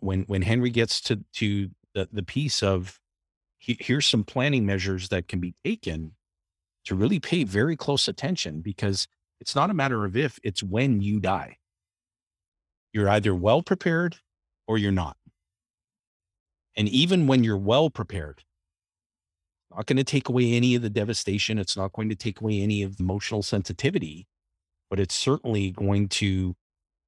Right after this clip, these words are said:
make sure that a lot of money shows up exactly when it's needed the most, and that any taxable events that are realized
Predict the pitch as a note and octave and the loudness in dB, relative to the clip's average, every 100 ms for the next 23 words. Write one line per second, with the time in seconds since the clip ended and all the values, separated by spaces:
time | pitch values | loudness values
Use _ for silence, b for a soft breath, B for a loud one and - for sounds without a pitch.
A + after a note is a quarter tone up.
0 | _ - A2 G#2 - C3+ G#2+ G#2 G#2 F#2+ | _ -2 0 0 2 2 2 -2 -2 -2
1 | F#2 F#2+ A#2+ A2 A#2+ F#2+ F#2+ - G#2 G2+ | 0 2 4 4 2 2 0 0 0 0
2 | G#2+ - F#2 G2 G2+ - G2+ F#2+ F2+ - | -2 -4 -6 -2 -2 -4 -4 -4 -4 -4
3 | G#2 G#2+ F#2+ F#2 E2+ A#2 - - _ _ | -4 -4 -4 -6 -6 -8 -10 -14 _ _
4 | _ _ _ _ _ _ _ _ _ _ | _ _ _ _ _ _ _ _ _ _
5 | _ - G2 F#2 F#2+ F#2+ _ _ _ _ | _ -2 0 2 0 -2 _ _ _ _
6 | _ - A2 B2+ A2+ A#2+ B2 - A2 G#2 | _ -2 2 4 2 0 0 0 0 0
7 | F#2 G#2 B2+ - G2 F#2 F2 F2 F2+ A#2+ | 0 -2 -2 -2 -2 0 0 -2 0 0
8 | F2+ D#2+ G#2 - | 0 -4 -8 -10